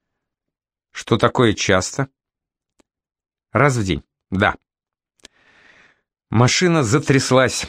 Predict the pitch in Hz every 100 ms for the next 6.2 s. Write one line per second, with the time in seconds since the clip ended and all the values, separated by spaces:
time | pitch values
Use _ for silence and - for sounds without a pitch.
0 | - 90 101 123 - 127 143 156 - 127
1 | 147 143 110 123 113 127 127 104 123 120
2 | - 117 113 120 - - 104 170 - -
3 | 151 127 107 113 - 101 107 101 107 110
4 | 101 - 90 - _ _ _ _ _ _
5 | _ _ _ - 104 135 117 87 - 131
6 | 95 73